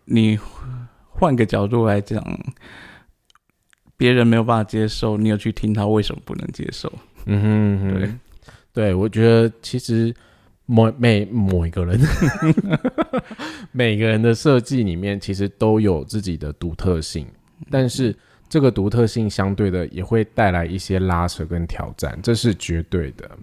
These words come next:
Speaker 2: 但并不是说这样就是不好。其实我们在上H D S的课，老师也说每张图都是完美的，每个人都是完美的，
Speaker 1: 嗯。
Speaker 2: 你设计里面的那些要素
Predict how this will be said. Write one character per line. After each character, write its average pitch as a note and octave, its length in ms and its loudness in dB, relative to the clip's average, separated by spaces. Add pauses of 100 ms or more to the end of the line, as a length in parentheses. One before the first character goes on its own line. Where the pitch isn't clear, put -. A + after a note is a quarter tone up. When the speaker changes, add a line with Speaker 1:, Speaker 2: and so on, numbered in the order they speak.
Speaker 2:
但 C#3 220 2 (460)
并 C#3 180 4
不 A2 80 0
是 G#2+ 160 0
说 G#2 460 0 (560)
这 - 100 0
样 C3+ 160 4
就 B2 80 -2
是 A#2 80 0
不 A2 220 -4
好。 - 320 -8
其 B2 160 -6
实 A2 320 0 (360)
我 G2 100 -2
们 G2+ 160 2
在 B2 180 4
上 A2 220 2
H G#2+ 240 0
D G2 120 0
S F#2 120 -4
的 E2+ 80 -2
课， F#2 180 -2
老 F#2 160 2
师 C3+ 140 0
也 G#2 80 4
说 G#2 320 0
每 G#2+ 180 2
张 E3 160 2
图 A2+ 140 -2
都 A#2+ 100 6
是 B2 120 4
完 F2+ 200 2
美 E2 240 -6
的， A#1 140 -12
每 G2 180 -2
个 G2 80 -2
人 G2+ 80 0
都 A2+ 100 0
是 A#2+ 100 0
完 F2+ 200 -2
美 F2 200 -6
的， A2 100 -10
Speaker 1:
嗯。 - 40 -8
Speaker 2:
你 G2+ 120 -4
设 C#3 240 0
计 C#3+ 180 -2
里 F#2+ 100 0
面 A2+ 160 0
的 G2 120 0
那 G#2+ 100 0
些 G#2+ 200 0
要 G#2 180 0
素 G2 280 -4